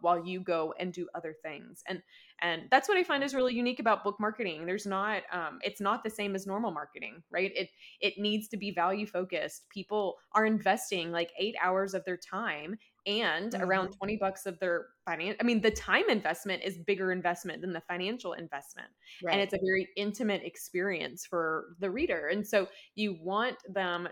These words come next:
Speaker 1: to fall in love with it because they need it in their life and they can find value from it. And that's, I think if you lead with that in the writing process, then it will guide your, um, your publishing process selections and your marketing efforts.
Speaker 2: Absolutely. What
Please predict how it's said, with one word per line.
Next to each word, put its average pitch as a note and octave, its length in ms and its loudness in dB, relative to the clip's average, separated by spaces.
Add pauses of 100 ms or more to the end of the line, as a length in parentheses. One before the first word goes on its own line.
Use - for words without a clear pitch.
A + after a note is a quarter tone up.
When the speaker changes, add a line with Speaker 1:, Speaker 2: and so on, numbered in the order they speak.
Speaker 1:
to G#3 120 -10
fall F#3+ 260 0
in F3+ 100 -2
love F#3+ 160 2
with A3+ 160 -4
it F#3+ 140 4
because G3 280 -2
they E3+ 180 -2
need E3 280 -6
it E3+ 100 -2
in E3 120 -6
their D3+ 160 -6
life E3 340 -2
and F3+ 100 -4
they E3 60 -2
can F3+ 180 -8
find E3 260 -8
value D#3+ 300 -6
from D3 320 -10
it. D3 240 -10
And F#3 100 -6
that's, E3+ 360 -4 (340)
I F#3+ 60 6
think G#3 200 0
if G#3+ 100 -2
you F3+ 180 -2
lead A3+ 220 0
with C4 120 -2
that A3 220 6
in G#3 80 0
the F3+ 100 -2
writing G#3+ 320 2
process, C#4+ 560 -6 (240)
then G#3+ 120 2
it F3+ 100 0
will G3 160 0
guide E3+ 440 4
your, E3 440 2
um, D#3+ 220 -4
your F3+ 100 -8
publishing E3+ 560 -6
process F#3+ 500 -4
selections D4 640 -4
and G3 400 0
your F#3 260 0
marketing F3 360 -6
efforts. - 380 -14 (1080)
Speaker 2:
Absolutely. E3+ 960 -6 (280)
What C#4 360 0